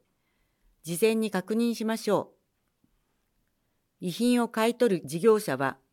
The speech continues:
古物商の許可が必要です。古物商許可証や行商従業者証を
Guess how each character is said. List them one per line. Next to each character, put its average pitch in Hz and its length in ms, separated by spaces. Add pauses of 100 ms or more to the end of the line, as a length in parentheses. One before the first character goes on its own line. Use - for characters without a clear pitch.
(180)
古 180 140
物 214 200
商 226 300
の 143 240 (300)
許 233 140
可 175 180
が 185 160
必 - 260
要 170 180
で 151 140
す。 - 180 (1500)
古 202 80
物 240 180
商 151 360 (100)
許 208 140
可 226 160
証 160 260
や 151 300 (560)
行 226 240
商 226 500
従 226 320
業 220 300
者 220 240
証 139 240
を 180 440